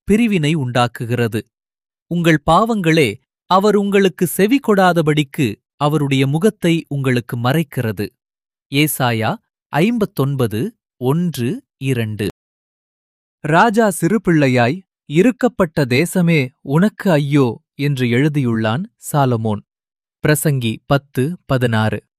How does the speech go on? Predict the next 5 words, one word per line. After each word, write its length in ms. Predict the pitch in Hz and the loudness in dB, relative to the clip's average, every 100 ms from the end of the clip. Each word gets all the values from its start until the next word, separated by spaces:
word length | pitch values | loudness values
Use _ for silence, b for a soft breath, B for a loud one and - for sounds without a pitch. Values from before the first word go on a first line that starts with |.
| _ _ _ _ _ _ - 147 | _ _ _ _ _ _ -8 -2
யூதா 360 | 220 254 247 | 0 2 2
தேசத்தின் 540 | 185 180 - 156 156 139 | 2 0 -2 -4 -2 0
நிலையும் 540 | 139 160 143 123 127 _ | 2 2 2 -2 -6 _
அப்படியே 640 | 123 - - 165 139 127 147 | -8 -4 0 0 2 2 2
இருந்தது. 480 | 113 113 98 90 | 0 -2 -2 -4